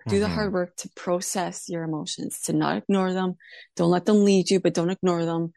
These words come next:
Speaker 1: And just to recognize that they are there, and it will be messy and it's not gonna be perfectly done well, but to do the hard work to walk through it.
Speaker 2: It is hard work for sure. A friend of mine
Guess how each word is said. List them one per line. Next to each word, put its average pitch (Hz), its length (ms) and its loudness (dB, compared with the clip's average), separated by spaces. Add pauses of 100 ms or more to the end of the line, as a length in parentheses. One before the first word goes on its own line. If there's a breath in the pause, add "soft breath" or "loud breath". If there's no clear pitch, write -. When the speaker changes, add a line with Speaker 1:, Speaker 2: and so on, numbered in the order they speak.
Speaker 1:
And 170 120 0
just - 200 -4
to 170 200 2 (200)
recognize 175 1000 0
that 165 200 -12
they 175 220 -2
are 175 240 -4
there, - 440 -8
and 175 220 4
it 175 120 2
will 175 180 4
be 190 140 4
messy 185 400 0
and 175 80 -2
it's - 160 -8
not 175 140 -6
gonna 185 80 -2
be 180 100 -2
perfectly - 480 -4
done 202 360 -2 (320)
well, 190 560 0
but - 180 -4 (120)
to 196 100 -2
do 196 160 0
the 214 100 -2
hard 208 200 -6
work 214 200 -8
to 202 100 -8
walk 202 180 -6 (100)
through 117 200 0
it. - 100 -8 (180)
Speaker 2:
It 104 120 -4
is 117 240 0
hard 117 280 -2
work 107 320 -2
for 95 120 -8
sure. 110 240 -4
A 101 40 -4
friend 135 240 -4
of 156 60 -4
mine 117 300 -4